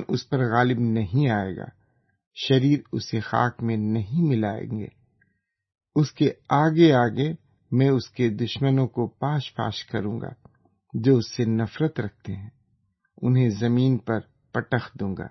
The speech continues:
میری وفا اور میری شفقت اس کے ساتھ رہیں گی،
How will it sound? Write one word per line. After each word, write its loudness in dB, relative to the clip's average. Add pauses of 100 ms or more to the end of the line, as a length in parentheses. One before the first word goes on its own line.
(580)
میری 4
وفا -2
اور -4
میری -4
شفقت -6
اس -8
کے -8
ساتھ -6
رہیں -4
گی، -10